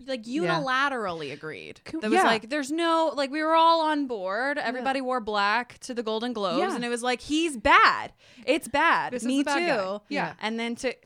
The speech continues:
Speaker 1: and, like, n-, I just, I couldn't get past the fact that it happened in, like, our own front yard
Speaker 3: Oh, yeah.
Speaker 1: in New York in comedy.
Speaker 3: In, like,
Speaker 1: It's
Speaker 3: a tiny little, it wasn't even just a comedy, it was, like, a variety show.
Speaker 1: Right, right,
Speaker 3: Which,
Speaker 1: right.
Speaker 3: but it's still, like,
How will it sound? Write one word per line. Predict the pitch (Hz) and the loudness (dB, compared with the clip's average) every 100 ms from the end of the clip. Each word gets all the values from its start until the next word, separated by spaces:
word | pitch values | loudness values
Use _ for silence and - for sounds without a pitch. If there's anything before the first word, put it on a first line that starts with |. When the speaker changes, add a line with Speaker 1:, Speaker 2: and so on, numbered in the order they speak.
| - | -4
Speaker 1:
and, | 285 | -2
like, | 294 269 | -2 -2
n-, | 262 254 | -6 -6
I | 262 | -6
just, | 247 302 - | -6 -10 -8
I | |
couldn't | 247 294 311 | -6 -4 -4
get | 285 | -4
past | 220 220 214 | -6 -8 -8
the | 208 | -10
fact | 208 190 | -8 -8
that | 202 | -8
it | 180 | -10
happened | 190 202 202 208 190 - | -8 -8 -6 -8 -8 -10
in, | 214 208 | -10 -8
like, | 202 196 | -10 -6
our | 196 - | -6 -6
own | 202 196 202 | -8 -8 -10
front | 202 196 - | -8 -8 -6
yard | 170 160 208 302 370 _ - | -6 -4 -4 -6 -8 _ -4
Speaker 3:
Oh, | 269 | -2
yeah. | 269 254 | 0 0
Speaker 1:
in | 247 | 2
New | 240 | -2
York | 247 214 220 220 _ - | -2 0 -2 -2 _ -4
in | 277 294 277 - _ - | 0 0 0 -6 _ -14
comedy. | - 220 254 320 370 466 508 _ | -4 -2 0 0 2 2 0 _
Speaker 3:
In, | 359 | -2
like, | 359 | 0
Speaker 1:
It's | 370 - | -2 -4
Speaker 3:
a | |
tiny | 320 349 392 | -4 -2 -2
little, | 370 359 277 | -2 -4 -4
it | 294 | -2
wasn't | 330 381 | -2 -2
even | 381 330 | -4 -4
just | 277 | -6
a | - | -10
comedy, | - 233 302 294 | -8 -6 -6 -6
it | 240 | -6
was, | 240 | -6
like, | 240 | -8
a | |
variety | 214 208 190 202 254 220 190 | -8 -8 -8 -8 -10 -10 -12
show. | 180 196 175 | -12 -6 2
Speaker 1:
Right, | 247 233 175 | 2 2 2
right, | 233 | 0
Speaker 3:
Which, | - | 0
Speaker 1:
right. | - | 2
Speaker 3:
but | 285 294 | 2 0
it's | 277 | -4
still, | - 311 | -6 -6
like, | 302 226 214 | -2 -2 -4